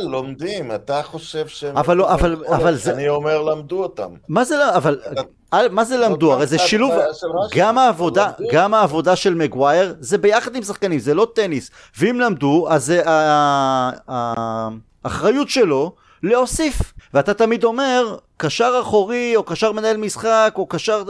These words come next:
Speaker 2: זה, מגיע לשיא שלו רק בגיל שלושים היום. אז גם
Speaker 1: כן.
Speaker 2: בלמים, גם בלמים מקבלים עם
Speaker 1: אוקיי,
Speaker 2: הניסיון
Speaker 1: בלם
Speaker 2: שלהם, הם
Speaker 1: גם.
Speaker 2: יכולים עוד, אה, לקפוץ עוד איזה מדרגה מסוימת,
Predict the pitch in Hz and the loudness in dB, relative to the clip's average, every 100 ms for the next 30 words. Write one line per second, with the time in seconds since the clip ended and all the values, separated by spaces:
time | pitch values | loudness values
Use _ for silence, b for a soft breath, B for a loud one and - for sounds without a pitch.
0 | 202 202 240 - b b 185 - 277 277 | -4 0 0 -2 b b -4 0 2 2
1 | 214 - 269 - 233 240 196 220 208 - | 2 0 -2 2 4 2 0 -4 -4 -4
2 | 180 185 180 139 107 87 B B B B | -4 -2 -2 0 -2 -6 B B B B
3 | 127 262 320 339 320 302 285 302 165 262 | 0 0 2 2 2 2 2 0 2 0
4 | 269 302 262 226 302 285 196 - 170 - | 2 2 2 0 -2 -2 -4 -4 -4 0
5 | 170 214 196 185 185 196 - 156 220 208 | 0 2 0 0 2 2 2 2 2 2
6 | 185 180 - 180 196 170 185 165 165 165 | 2 0 2 2 2 2 2 2 2 4
7 | 156 147 127 b 127 151 214 - - - | 4 2 -2 b -6 -2 0 -2 -4 2
8 | 180 226 208 156 175 151 143 156 156 165 | 4 4 2 0 0 0 0 2 2 0
9 | - 170 190 | -2 0 0